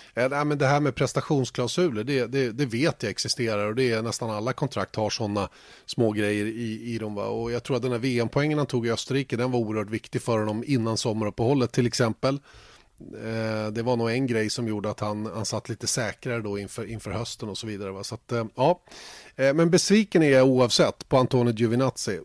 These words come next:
Eh, den typen av grejer han gjorde i slutet på, på Belgiens Grand Prix, eh, det, det håller inte på den här nivån.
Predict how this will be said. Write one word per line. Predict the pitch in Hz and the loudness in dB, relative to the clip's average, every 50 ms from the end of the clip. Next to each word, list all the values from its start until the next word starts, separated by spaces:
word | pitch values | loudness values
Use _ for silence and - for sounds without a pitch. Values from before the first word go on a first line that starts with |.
| - | -6
Eh, | - 135 131 131 131 131 | -4 -2 -2 0 -2 -2
den | 123 131 147 156 156 151 | -2 0 2 2 2 2
typen | - - 135 120 - 123 | 2 0 0 0 0 0
av | 117 | 0
grejer | 117 120 120 117 117 | 2 2 2 2 2
han | 113 120 | 2 0
gjorde | 117 117 113 107 117 117 113 117 | 0 0 0 0 0 0 0 -2
i | 113 120 | -4 -4
slutet | - - 120 107 - - 117 - | -2 -2 -4 -4 -4 -6 -8 -6
på, | - 120 113 113 110 - | -6 -6 -6 -6 -10 -8
på | - 123 | -6 -4
Belgiens | 110 117 117 117 117 113 110 107 | -2 -2 -2 -2 -2 -4 -4 -4
Grand | - - 113 110 - | -4 -4 -4 -4 -2
Prix, | - 123 113 110 107 | -2 -2 -2 -4 -4
eh, | 135 127 117 110 110 110 | -4 -4 -2 -2 -2 -2
det, | 107 123 117 113 113 113 | -2 -2 0 0 -2 -2
det | - 131 143 | 0 0 2
håller | 123 - 165 156 147 131 123 117 | 4 4 4 4 4 2 2 0
inte | 113 104 - - - 117 | -2 -4 -6 -4 -6 -6
på | - - 131 117 | -4 -4 -2 -2
den | 104 104 | -2 -2
här | 104 104 101 | -2 -2 -2
nivån. | 107 113 123 139 120 95 82 73 | -2 0 2 2 2 0 -2 -6